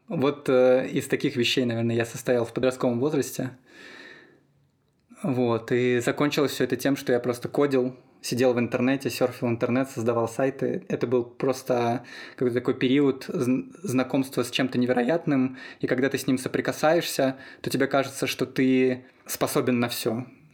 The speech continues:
<laughs> И ты можешь быть частью вот того, что создаётся, сам туда инвестировать, вкладывать свои силы. И это будет достоянием людей.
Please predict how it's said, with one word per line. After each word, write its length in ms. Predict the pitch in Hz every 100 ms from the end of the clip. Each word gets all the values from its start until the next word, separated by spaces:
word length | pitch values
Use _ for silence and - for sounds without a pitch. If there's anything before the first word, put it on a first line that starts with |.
| - - - -
<laughs> 560 | - - - 226 196
И 80 | 131
ты 120 | 139
можешь 340 | 131 123 117 -
быть 240 | 127 127
частью 560 | 147 135 135 117 117 -
вот 160 | - 127
того, 220 | 117 123
что 180 | - 120
создаётся, 800 | - 113 117 127 139 - 120 117 - - - - _
сам 240 | - 123
туда 240 | 120 117 113
инвестировать, 540 | 113 113 - 139 120
вкладывать 400 | - 127 117 113
свои 180 | - 123
силы. 440 | 117 139 135 127 - _ _ _ _ _ _ _ -
И 260 | 127 120
это 220 | 120 123 120
будет 220 | 117 113
достоянием 720 | 117 123 120 120 113 120 139
людей. 600 | 185 - 120 117 135 151